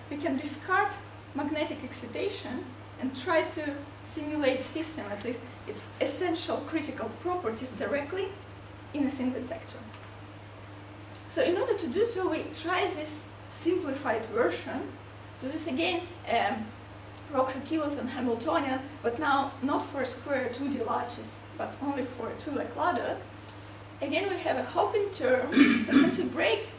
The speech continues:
a rotational symmetry, we introduce two, uh, different couplings. The one which counts the number of flippable plackets with leg, leg dimers and the one which counts the flippable plackets with leg dimers. When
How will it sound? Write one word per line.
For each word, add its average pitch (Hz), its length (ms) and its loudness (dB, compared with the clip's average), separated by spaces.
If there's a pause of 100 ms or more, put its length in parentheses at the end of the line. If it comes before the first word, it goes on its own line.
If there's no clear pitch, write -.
(180)
a 240 60 -2
rotational 277 540 -2
symmetry, - 640 -2 (420)
we 285 220 -2 (500)
introduce 320 560 0 (120)
two, 349 200 4 (440)
uh, 254 160 0
different 254 420 -2
couplings. 254 540 -2 (240)
The - 60 -6
one 339 240 2
which - 220 -2
counts 262 300 0
the - 80 -8
number 196 280 -4
of 175 100 -2 (380)
flippable 226 380 -2
plackets 214 340 -2
with 196 200 -8
leg, 392 180 0 (100)
leg 285 240 0
dimers 285 460 -2
and 214 140 -8
the 240 60 -8
one 262 180 -4
which - 200 -6
counts 247 260 -2 (280)
the 214 60 -6
flippable 226 560 -4
plackets 214 420 -6
with - 120 -8 (340)
leg 240 160 -2 (100)
dimers. - 360 -10 (1600)
When 302 200 8